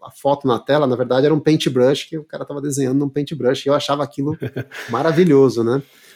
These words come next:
Speaker 1: Mas na época de office boy mesmo, eu sempre fui muito curioso, né? Eu, eu lembro que eu, eh, sentava na, em algumas mesas, assim, porque eu não tinha mesa, né? Ficava sentando <laughs> na mesa que tava vaga, e eu ficava fuçando no dos, né? Na época a gente tinha aqueles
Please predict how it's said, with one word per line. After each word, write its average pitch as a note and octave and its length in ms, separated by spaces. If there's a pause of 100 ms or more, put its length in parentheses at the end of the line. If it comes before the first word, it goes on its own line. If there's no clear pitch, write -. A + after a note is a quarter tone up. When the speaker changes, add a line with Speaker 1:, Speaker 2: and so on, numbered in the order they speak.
Speaker 1:
Mas D#3+ 120
na G#3+ 100
época A3+ 200
de G3+ 80
office G3 200
boy F3+ 200
mesmo, F#3 220
eu E3+ 40
sempre G#3+ 220
fui G3 120
muito G3 180
curioso, C3+ 540
né? B2 240
Eu, C#3+ 480
eu B2+ 120
lembro D#3 220
que D#3+ 120
eu, D3+ 200 (220)
eh, B2 280
sentava C3 600 (380)
na, G#2+ 680
em B2 100
algumas A#2+ 340
mesas, B2+ 320
assim, C#3 280
porque A#2+ 300 (120)
eu B2+ 100
não C3 120
tinha D#3 240
mesa, B2+ 360
né? B2 140
Ficava A#2+ 260
sentando C#3 360
<laughs> - 20
na D3 100
mesa A#2+ 260
que - 80
tava C3+ 260
vaga, C3+ 400 (440)
e B2 60
eu B2+ 60
ficava C#3 320
fuçando D3 420
no C#3+ 100
dos, A#2 500
né? A#2+ 220
Na A2 160
época B2+ 200
a A#2 40
gente A#2+ 140
tinha B2+ 200
aqueles - 480